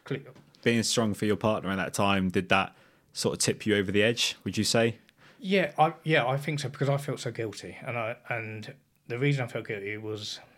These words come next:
Speaker 1: the, the night before it happened, my, I said to her, "What do you wanna eat?" And she, "Oh, I don't mind." So we, and I, she wanted something like fish and chips. I said, "We go to that chip shop."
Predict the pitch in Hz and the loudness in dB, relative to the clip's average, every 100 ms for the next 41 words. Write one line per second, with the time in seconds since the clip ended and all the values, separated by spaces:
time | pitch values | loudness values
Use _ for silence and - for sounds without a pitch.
0 | - _ 120 120 127 120 139 143 - - | -20 _ -12 -10 -6 -4 -2 -2 -6 -8
1 | 120 - 110 - 95 98 110 - _ _ | -8 -6 -8 -8 -16 -16 -18 -20 _ _
2 | _ _ _ _ _ _ 127 127 123 117 | _ _ _ _ _ _ -6 -4 -2 -2
3 | 110 110 113 _ _ _ _ - 120 123 | -4 -8 -14 _ _ _ _ -12 -10 -10
4 | - 110 113 113 113 113 117 143 143 - | -12 -12 -10 -12 -10 -10 -4 -4 -4 -8
5 | 120 117 - - 127 123 135 139 120 131 | -14 -12 -12 -12 -12 -10 -6 -6 -6 -6
6 | 120 117 120 127 - _ _ _ _ - | -8 -8 -12 -12 -18 _ _ _ _ -12
7 | 120 123 131 139 - _ _ - 143 139 | -4 -2 -2 -6 -14 _ _ -8 -6 -6
8 | - 123 107 107 - 127 120 - 113 - | -6 -10 -8 -10 -12 -12 -12 -10 -12 -12
9 | 117 143 139 143 143 127 - - - 107 | -14 -10 -6 -6 -6 -12 -12 -14 -12 -14
10 | 98 | -14